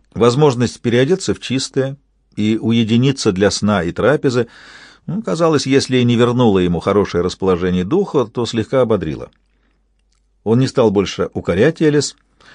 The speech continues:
однако холодным тоном дал понять, что не простил ее. Она только покачала головой и отвернулась. С Седриком она разберется позже, а сейчас никто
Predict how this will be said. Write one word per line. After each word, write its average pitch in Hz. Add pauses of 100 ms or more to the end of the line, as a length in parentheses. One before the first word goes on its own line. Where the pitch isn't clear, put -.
(380)
однако 104
холодным 110
тоном 147
дал 127
понять, 117
что 113
не 117
простил 110
ее. 58 (720)
Она 90
только 92
покачала 92
головой 87
и 101
отвернулась. 90 (140)
С -
Седриком 113
она 95
разберется 90
позже, 156 (720)
а 98
сейчас 151
никто 160